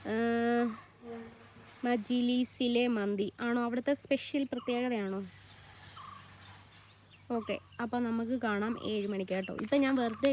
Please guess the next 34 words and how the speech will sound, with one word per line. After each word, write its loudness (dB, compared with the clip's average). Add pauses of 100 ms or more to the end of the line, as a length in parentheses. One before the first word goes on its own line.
ഇവിടെ 0
വരെ 0
ഒന്ന് 2
വന്നപ്പം, 2
ഞങ്ങളുടെ 0
മൺ 0
റോഡ് 2
വഴി 0
ഒന്ന് 0
വന്നപ്പം -2 (600)
ഞാൻ 0
ലൈവ് 4
ഇട്ടതാണേ. 0 (1600)
അപ്പോ, 6 (340)
ഓക്കെ 4
ചേച്ചി 2
എന്ന് 4
പറയുന്നത്. 2
അപ്പൊ 2
എല്ലാവരും 8
ഏഴ് 6
മണിക്ക് 6
വന്ന് 6
എന്നെ 6
സപ്പോർട്ട് 2
ചെയ്യണേ 6
ഗൈസ്. 4
നിങ്ങളെല്ലാവരും 4
കൂടെ 2
കാണത്തില്ലേ? 2
ഏഴ് 2
മണിക്ക് 2
പറ്റില്ല, -2
സീരിയൽ -2